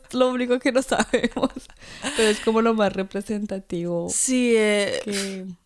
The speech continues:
Speaker 2: el tío es como, uf, es que realmente no tienen sentido esas
Speaker 1: Ya.
Speaker 2: palabras, pero es como referirte a alguien.
Speaker 1: Ujú.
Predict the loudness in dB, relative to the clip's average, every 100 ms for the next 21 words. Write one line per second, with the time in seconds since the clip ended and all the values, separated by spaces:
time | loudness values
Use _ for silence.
0 | _ -2 0 0 0 2 2 2 0 2
1 | 2 4 4 4 4 4 2 0 -2 -8
2 | -16 -14 -14 -12 -6 -2 2 0 0 0
3 | 2 2 2 2 2 0 2 2 2 2
4 | 0 -2 0 -2 -2 -4 -6 -4 0 2
5 | 2 0 -2 0 0 0 0 -2 2 0
6 | 2 2 0 -2 -8 -20 -4 -2 0 0
7 | 0 0 2 2 -2 -4 -4 -6 -8